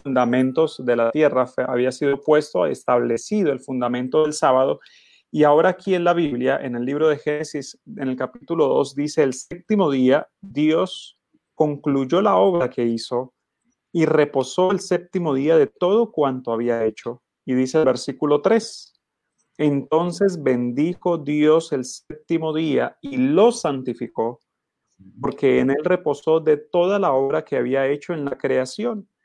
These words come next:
Estos son los orígenes de los cielos y de la tierra cuando fueron creados". Me gusta este pasaje inicial de la Biblia, pastor, porque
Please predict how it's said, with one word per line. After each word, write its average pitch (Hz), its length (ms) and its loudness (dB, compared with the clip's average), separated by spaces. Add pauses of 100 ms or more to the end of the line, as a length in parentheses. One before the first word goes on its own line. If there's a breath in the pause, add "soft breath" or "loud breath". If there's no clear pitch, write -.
(340)
Estos 180 560 2
son 156 240 -4
los 156 160 -10
orígenes 135 540 -2
de 127 100 2
los 117 300 -2
cielos 226 600 2 (220)
y 139 140 -4
de 127 140 2
la 120 180 2
tierra 175 560 2 (240)
cuando 127 340 0
fueron 139 640 2 (200)
creados". 120 760 -6 (580)
Me 160 140 2
gusta 220 260 4
este 240 180 2
pasaje 156 960 0
inicial 135 580 -2
de 170 80 2
la 139 100 4
Biblia, 135 260 0
pastor, 123 360 -4
porque 120 560 -2